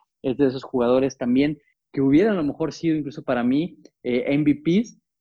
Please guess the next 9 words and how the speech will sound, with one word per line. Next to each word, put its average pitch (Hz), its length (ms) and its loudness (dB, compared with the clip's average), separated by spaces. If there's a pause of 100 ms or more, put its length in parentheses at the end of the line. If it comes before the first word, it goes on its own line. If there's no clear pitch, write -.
en 123 120 -6
caso 135 240 -2
de 127 80 2
haber 117 220 0
sido, 117 580 -2
eh, 110 240 -4
campeones, 107 540 -4
¿no? 113 160 -2
Entonces, 120 500 -2